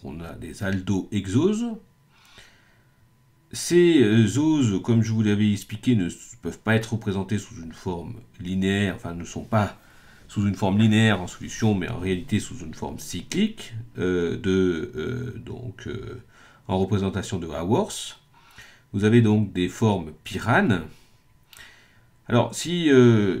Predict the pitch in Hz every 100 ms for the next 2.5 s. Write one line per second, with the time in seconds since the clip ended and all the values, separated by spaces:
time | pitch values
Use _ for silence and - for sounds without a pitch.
0 | - 107 101 92 85 - - 117 - -
1 | - 87 95 110 113 101 107 - 135 117
2 | - 92 90 85 85